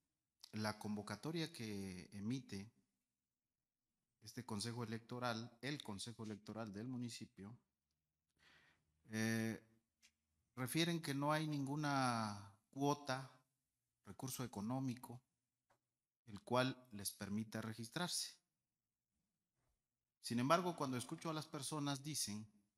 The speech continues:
que no pudieron participar en la elección porque no tenían dinero. Presentan y me muestran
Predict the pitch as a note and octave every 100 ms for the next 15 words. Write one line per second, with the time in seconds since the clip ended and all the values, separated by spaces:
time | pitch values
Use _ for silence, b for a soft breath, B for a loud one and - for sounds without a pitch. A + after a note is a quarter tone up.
0 | _ _ _ _ _ _ _ _ _ _
1 | _ _ _ _ _ - A#2 A#2 A#2 A#2
2 | A2+ A#2+ C#3 D3+ B2 B2 B2+ B2+ B2 A#2
3 | A2 A#2 - A#2+ B2 A#2+ A#2+ A#2+ - B2
4 | A#2 B2 B2 B2+ B2+ - A2+ A#2+ A#2+ -
5 | _ _ _ _ _ _ _ _ _ _
6 | _ _ _ - F#2 G2 G2+ G#2+ F#2 B2
7 | C3+ - - - _ _ _ _ _ _
8 | _ _ _ _ _ _ _ _ _ _
9 | _ _ A2+ A#2+ D#3+ E3 E3 D3 D#3+ B2
10 | A2+ B2+ C3+ - C#3 C3+